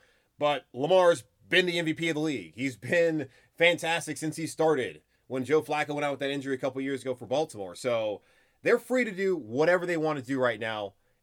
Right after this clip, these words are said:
at that eighth pick, and that's probably the best thing for the Carolina Panthers, is that they have the freedom to go best player available, and hopefully it fills a need.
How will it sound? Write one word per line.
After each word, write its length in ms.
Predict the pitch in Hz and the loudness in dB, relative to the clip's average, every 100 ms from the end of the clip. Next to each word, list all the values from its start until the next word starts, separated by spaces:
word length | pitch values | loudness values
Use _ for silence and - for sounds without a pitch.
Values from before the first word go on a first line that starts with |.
| - | 2
at 180 | 143 131 | 2 4
that 120 | 127 | 2
eighth 200 | 127 - | 0 -2
pick, 260 | 110 95 - - | -6 -6 -8 -6
and 120 | 123 | 0
that's 300 | 143 143 - - | 0 -2 -8 -16
probably 440 | - 156 156 151 | -6 -2 -2 -4
the 140 | 135 123 | -6 -4
best 300 | 135 131 - | -2 -2 -4
thing 220 | 139 117 | -8 -8
for 120 | 120 | -10
the 60 | 113 | -8
Carolina 360 | 120 113 110 | -6 -6 -6
Panthers, 540 | 107 110 101 90 82 - _ - | -8 -10 -10 -14 -16 -20 _ -16
is 140 | 110 | -10
that 180 | 95 - | -10 -4
they 140 | 123 | -2
have 220 | 117 139 151 | 2 0 0
the 60 | |
freedom 500 | 151 139 135 131 131 | -6 -4 -2 -4 -6
to 100 | 127 | -8
go 140 | 104 117 | -6 -2
best 260 | 120 127 | -2 -4
player 180 | - 131 | -4 -4
available, 640 | 117 117 113 104 110 107 - _ _ _ | -4 -4 -4 -6 -10 -10 -16 _ _ _
and 240 | 110 110 | -10 -10
hopefully 480 | 101 123 170 175 180 | -4 -2 -2 0 0
it 100 | 175 | 4
fills 240 | 170 175 170 | 4 4 2
a 60 | |
need. 340 | 170 185 226 | -2 -2 -4